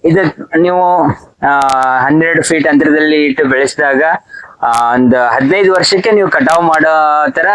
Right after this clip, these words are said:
ಒಂದು ವ್ಯಾಲ್ಯೂ ಸಿಗೋ ತರ ಮರ ಬೆಳೆದಿರುತ್ತೆ. ಆದ್ರೂ ಒಂದು ಸಾಗುವಾನಿ ಮರದ್ದು ಲೈಫ್ ಸ್ಪ್ಯಾನ್ ಏನಂದ್ರೆ ನಾಲ್ಕ್-, ನಾಲ್ಕುನೂರು ವರ್ಷ ನೀವು ಹಂಗೆ ಬಿಟ್ಟಂಗೆ ಅದು ದಪ್ಪ ಆಗಿ ಬೆಳಿತಾನೆ ಇರುತ್ತೆ. ಆದ್ರೆ ನೀವು ಒಂದು ಮೂವತ್ತು ವರ್ಷಕ್ಕೆ, ಆ, ಸರಾಸರಿಯಾಗಿ ಮೂವತ್ತು ವರ್ಷಕ್ಕೆ ಕಟಾವು ಮಾಡಿದ್ರೆ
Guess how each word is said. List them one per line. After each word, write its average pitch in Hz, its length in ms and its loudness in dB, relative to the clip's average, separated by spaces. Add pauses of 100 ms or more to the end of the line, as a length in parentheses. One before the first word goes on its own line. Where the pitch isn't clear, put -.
ಒಂದು 143 640 2
ವ್ಯಾಲ್ಯೂ 143 300 0
ಸಿಗೋ 143 280 0
ತರ 151 200 -2
ಮರ 139 240 0
ಬೆಳೆದಿರುತ್ತೆ. 143 1080 -2
ಆದ್ರೂ 180 280 2
ಒಂದು 190 260 2
ಸಾಗುವಾನಿ 180 480 0
ಮರದ್ದು 165 480 0
ಲೈಫ್ 160 560 0
ಸ್ಪ್ಯಾನ್ 160 360 -2
ಏನಂದ್ರೆ 156 480 0
ನಾಲ್ಕ್-, 147 380 0
ನಾಲ್ಕುನೂರು 170 440 0
ವರ್ಷ 131 260 -2
ನೀವು 135 200 2
ಹಂಗೆ 151 600 -2
ಬಿಟ್ಟಂಗೆ 165 320 0
ಅದು 139 260 2
ದಪ್ಪ 131 200 0
ಆಗಿ 151 140 0
ಬೆಳಿತಾನೆ 139 680 0 (340)
ಇರುತ್ತೆ. 127 320 0 (440)
ಆದ್ರೆ 196 200 0
ನೀವು 185 460 0 (160)
ಒಂದು 175 260 2
ಮೂವತ್ತು 202 420 2
ವರ್ಷಕ್ಕೆ, 196 680 0 (240)
ಆ, - 360 -2
ಸರಾಸರಿಯಾಗಿ 165 720 0
ಮೂವತ್ತು 160 340 0
ವರ್ಷಕ್ಕೆ 147 580 0
ಕಟಾವು 143 340 0
ಮಾಡಿದ್ರೆ 147 760 0